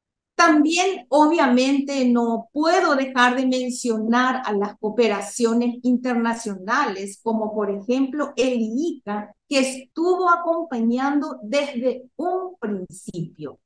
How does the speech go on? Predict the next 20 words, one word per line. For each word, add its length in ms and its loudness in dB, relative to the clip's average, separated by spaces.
Luego 460 4
se 180 -4
sumó 420 -2
la 220 -2
fao 840 0
y 160 -4
posteriormente, 1040 0
en 100 -4
los 100 -2
últimos 1300 -4
tres 440 -2
años, 480 2
se 220 -6
fueron 420 0
sumando 760 2
otras 640 0
cooperaciones 1000 -2
como 280 2
la 140 4
española, 1080 0